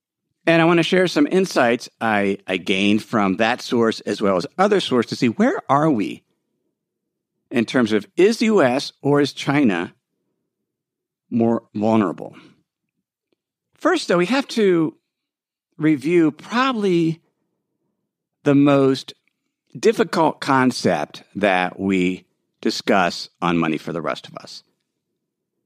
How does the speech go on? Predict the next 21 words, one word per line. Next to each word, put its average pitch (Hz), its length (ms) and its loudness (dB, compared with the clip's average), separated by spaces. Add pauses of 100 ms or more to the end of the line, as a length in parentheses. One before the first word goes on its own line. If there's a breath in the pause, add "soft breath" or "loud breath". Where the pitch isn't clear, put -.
(320)
And 131 120 0
that 226 200 2
is 165 400 4
this - 320 -4
idea 120 360 2
of - 200 -4
balance 104 520 0 (140)
of 95 240 -4
payments. 85 480 -2
This 113 160 -4
is 117 140 -4
an 117 80 2
accounting 165 600 0
identity. 92 680 -4 (880)
And 147 160 2
I'll 147 80 2
link 202 180 0
to 196 160 0
a, 170 60 -2 (260)
a 135 80 -2
source 123 460 0